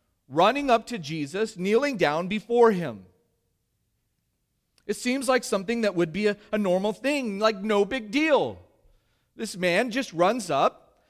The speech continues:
to Jesus. But if you understand the culture back then, that wasn't normal. That wasn't a normal thing to do, especially for men of status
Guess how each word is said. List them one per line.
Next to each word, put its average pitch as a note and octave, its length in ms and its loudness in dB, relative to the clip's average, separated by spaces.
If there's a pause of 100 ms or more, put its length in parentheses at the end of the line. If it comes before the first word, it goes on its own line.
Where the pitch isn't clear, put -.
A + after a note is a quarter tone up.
(140)
to C4 100 -4
Jesus. F#3 840 -6 (1200)
But C4 120 6
if A#3+ 80 0
you C4+ 180 6
understand C#4 600 2
the A#3 100 4
culture C#4+ 680 -2
back D3 440 0
then, D3+ 460 -4 (320)
that C4 280 4
wasn't B3 400 4
normal. G#3 720 4 (880)
That A3+ 200 6
wasn't D4+ 280 0
a C#4+ 40 2
normal A3 380 2
thing G3 280 -2
to G#3 100 -8
do, F3 420 0 (460)
especially C4 800 2
for A3 280 4
men A#3+ 420 2
of G#3 240 2
status - 1080 2